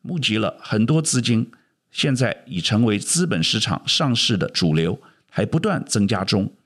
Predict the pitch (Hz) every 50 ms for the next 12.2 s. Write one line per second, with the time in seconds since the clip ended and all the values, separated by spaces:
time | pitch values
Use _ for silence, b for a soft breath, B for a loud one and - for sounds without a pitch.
0 | b b b b b b b b b - 202 226 233 208 147 101 80 85 - -
1 | 135 127 127 123 110 107 101 - - 160 160 110 87 87 87 98 95 85 95 123
2 | - _ _ _ _ - 196 202 226 196 143 131 127 123 123 131 131 - - -
3 | 80 85 85 - - - 87 87 - - - 78 - B B B B B B B
4 | - - 104 107 123 120 - 95 80 78 - 82 87 95 - 117 104 92 - 101
5 | 92 117 - - 156 165 170 156 - - - - - _ - - - 95 92 -
6 | - 95 95 92 87 80 82 82 78 80 - - - 117 117 113 - - 87 -
7 | - - _ _ b b b b b b b b b b b b b b b b
8 | b b b b b b b b b - - - - 214 196 143 - - - -
9 | 147 165 196 165 113 107 117 - - 92 98 104 95 87 101 - - - 82 -
10 | - - - - - 160 160 - 156 143 139 - 156 147 135 131 101 - - -
11 | - 80 90 95 - - 107 90 101 120 135 - 123 107 87 - - 131 135 -
12 | - - - -